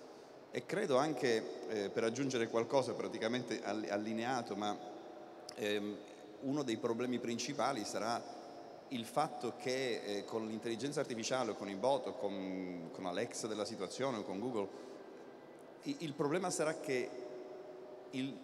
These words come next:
il second best, non sei, il secondo migliore non funziona. Cioè si fa una domanda e c'è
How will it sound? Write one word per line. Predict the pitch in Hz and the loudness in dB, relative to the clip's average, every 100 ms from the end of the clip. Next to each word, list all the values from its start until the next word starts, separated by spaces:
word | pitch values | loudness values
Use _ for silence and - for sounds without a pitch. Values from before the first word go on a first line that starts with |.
| - | -6
il | 110 | -4
second | - 165 - 143 117 | 0 0 2 0 4
best, | 135 92 - - | 4 4 0 -2
non | 104 | -2
sei, | 110 110 | 0 0
il | 101 | 0
secondo | - 120 165 156 | -2 0 0 2
migliore | 127 123 139 113 104 113 - - - - | 2 4 4 4 2 0 -4 -10 -10 -2
non | 120 131 | -2 0
funziona. | 120 113 147 98 90 - - - - - - - | -2 -2 0 0 -2 -8 -10 -12 -14 -14 -14 -8
Cioè | 110 | -6
si | 107 | -2
fa | 110 131 - | 2 2 4
una | 139 135 | 2 4
domanda | 139 131 113 123 | 4 4 4 4
e | 135 | 4
c'è | 127 135 | 2 0